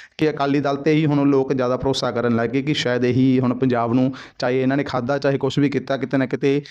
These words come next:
ਜੇਕਰ ਤਰੱਕੀਆਂ ਦੀ ਗੱਲ ਕਰ ਲਈਏ, ਕਾਲਜਾਂ ਦੀ ਗੱਲ ਕਰ ਲਈਏ, ਯੂਨੀਵਰਸਿਟੀਆਂ ਦੀ ਗੱਲ ਕਰ ਲਈਏ, ਤਾਂ ਬਹੁਤ ਚੀਜ਼ਾਂ ਉਸ ਤਰ੍ਹਾਂ ਦੀਆਂ ਇਹ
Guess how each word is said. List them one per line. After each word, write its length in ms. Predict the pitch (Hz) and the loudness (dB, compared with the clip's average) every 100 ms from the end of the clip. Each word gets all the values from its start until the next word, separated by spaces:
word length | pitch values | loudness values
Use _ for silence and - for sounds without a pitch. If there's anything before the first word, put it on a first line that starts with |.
| - - | -12 -4
ਜੇਕਰ 180 | 147 143 | 0 0
ਤਰੱਕੀਆਂ 400 | 139 139 147 147 | -2 -4 -2 0
ਦੀ 120 | 143 | 0
ਗੱਲ 140 | 127 | 0
ਕਰ 140 | 127 127 | 0 0
ਲਈਏ, 180 | 131 131 | 0 2
ਕਾਲਜਾਂ 380 | 131 127 131 | 0 0 0
ਦੀ 100 | 135 | 0
ਗੱਲ 160 | 127 123 | 0 0
ਕਰ 120 | 120 | 0
ਲਈਏ, 160 | 120 127 | 0 2
ਯੂਨੀਵਰਸਿਟੀਆਂ 480 | 131 135 131 139 139 | 2 2 0 0 0
ਦੀ 120 | 131 | 2
ਗੱਲ 160 | 120 | 0
ਕਰ 100 | 123 123 | -2 0
ਲਈਏ, 300 | 117 127 131 - - | 2 2 0 -6 -6
ਤਾਂ 100 | 143 | 0
ਬਹੁਤ 240 | 185 196 | 0 0
ਚੀਜ਼ਾਂ 240 | 143 139 | 0 0
ਉਸ 140 | 143 139 | -2 0
ਤਰ੍ਹਾਂ 220 | 135 131 | -2 0
ਦੀਆਂ 260 | 127 131 123 | 2 2 2
ਇਹ 200 | 135 | 0